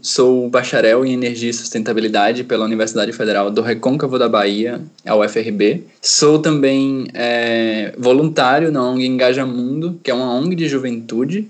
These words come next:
né? Para a juventude, feita de jovens para jovens. E nessa ong eu participo desde dois mil e dezesseis, já fiz quase de tudo lá dentro.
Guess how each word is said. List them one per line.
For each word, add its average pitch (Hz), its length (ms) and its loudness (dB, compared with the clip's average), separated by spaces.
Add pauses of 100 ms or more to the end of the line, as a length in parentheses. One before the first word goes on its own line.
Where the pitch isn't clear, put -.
né? 113 200 -4 (460)
Para 131 200 4
a - 20 2
juventude, 131 580 -4
feita 120 280 -6
de 117 120 -8
jovens 117 280 -2
para 123 160 -6
jovens. 110 580 -4 (140)
E 135 560 4
nessa 147 380 2
ong 156 280 0
eu 165 140 2
participo 151 420 -2
desde 143 180 2
dois 151 120 -4
mil 156 60 0
e 147 40 0
dezesseis, 147 600 2
já 131 140 -4
fiz 131 500 -8
quase 127 260 0
de 151 120 -2
tudo 131 360 -4
lá 113 180 0
dentro. 165 540 -2